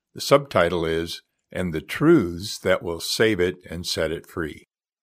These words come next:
Even though I haven't read a lot of it yet, for the next few weeks I want to share from this book. Greg Smalley is the Vice President of Marriage at Focus on the Family.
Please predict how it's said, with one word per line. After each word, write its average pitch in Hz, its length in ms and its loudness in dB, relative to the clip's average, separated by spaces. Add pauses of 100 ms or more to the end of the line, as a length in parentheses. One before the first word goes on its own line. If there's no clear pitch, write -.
(480)
Even 127 280 2
though 95 200 8
I 107 140 6
haven't 117 280 0
read 101 220 2
a 87 80 4
lot 117 320 6
of 107 80 0
it 85 180 -4
yet, 87 340 -10 (300)
for - 120 -6
the 113 100 2
next 139 400 0
few 117 180 2
weeks 107 380 0
I 113 60 4
want 113 180 0
to 76 80 -4
share 101 320 2
from 80 220 -8
this 82 200 -10
book. - 440 -8 (1000)
Greg 113 300 4
Smalley 117 480 6
is 92 160 0
the 87 80 -12
Vice 92 300 4
President 98 440 0
of 80 160 -4
Marriage 90 540 -2
at - 120 -6
Focus 98 400 -2
on 85 120 -6
the 82 100 -8
Family. 80 640 -6